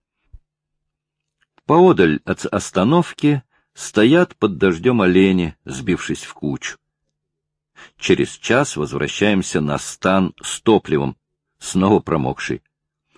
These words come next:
Остается развести костер, вскипятить чай, и тогда можно будет какое-то время терпеть муки невольников. Но как заставить дрова гореть в такой мокроте? Тут уж поистине нужно мастерство у Лукиткана.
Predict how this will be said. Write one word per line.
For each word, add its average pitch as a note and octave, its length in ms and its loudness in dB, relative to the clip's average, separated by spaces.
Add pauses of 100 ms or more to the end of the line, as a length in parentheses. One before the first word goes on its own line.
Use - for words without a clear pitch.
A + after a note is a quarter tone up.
Остается E2+ 640 2
развести C2+ 500 -8
костер, - 520 0
вскипятить - 640 -10
чай, C#3+ 400 0 (340)
и A2 120 4
тогда C#3+ 280 4
можно C#3 360 4
будет B2 280 2
какое-то F2+ 460 2
время F#2 280 2
терпеть - 840 0
муки D#2 400 -4
невольников. D2 760 -2 (720)
Но F2 220 2
как G2 240 0
заставить F2+ 560 -2
дрова E2+ 320 -2
гореть F#2 380 2
в - 80 -14
такой C#2+ 260 -4
мокроте? D2 560 -2 (760)
Тут F#2+ 200 0
уж - 160 -6
поистине B2 800 -4
нужно G2 420 -2
мастерство D#2+ 920 -4
у F2+ 120 -4
Лукиткана. C#2+ 880 -4